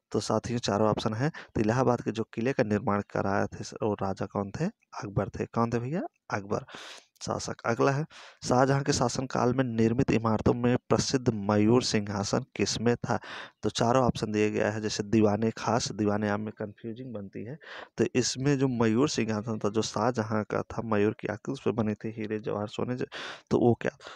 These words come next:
साथियों किसमें था? दीवाने आम में। तो सी वाला ऑप्शन इसका सही हो जाएगा, दीवाने आम। अगले प्रश्न की तरफ साथियों चलते हैं, शेख सलीम चिश्ती की दरगाह कहाँ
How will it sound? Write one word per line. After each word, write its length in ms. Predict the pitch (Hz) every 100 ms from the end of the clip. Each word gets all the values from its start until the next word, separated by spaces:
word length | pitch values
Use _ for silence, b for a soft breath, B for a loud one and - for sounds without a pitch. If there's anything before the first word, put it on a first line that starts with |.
| B
साथियों 380 | - 127 - 135
किसमें 360 | _ 127 117 117
था? 180 | 151
दीवाने 520 | 127 117 110 110 143 208 _
आम 180 | 117 101
में। 220 | 98 104 101 _ _ _ _ _ _ _ _ - -
तो 80 | -
सी 200 | - 135
वाला 260 | 110 98
ऑप्शन 240 | 98 - 98
इसका 300 | - - 165
सही 300 | - - 95
हो 100 | 107
जाएगा, 300 | - - 101
दीवाने 380 | 101 104 101
आम। 200 | 98 101 - B B B B
अगले 220 | - 110 139
प्रश्न 280 | 117 -
की 0 |
तरफ 160 | 104 107
साथियों 300 | - 98 110
चलते 260 | 104 104 113
हैं, 60 |
शेख 280 | 117 131 143
सलीम 260 | - 117 117
चिश्ती 320 | 113 - 123
की 140 | -
दरगाह 400 | 101 101 98 107
कहाँ 520 | 117 _ 98 113 117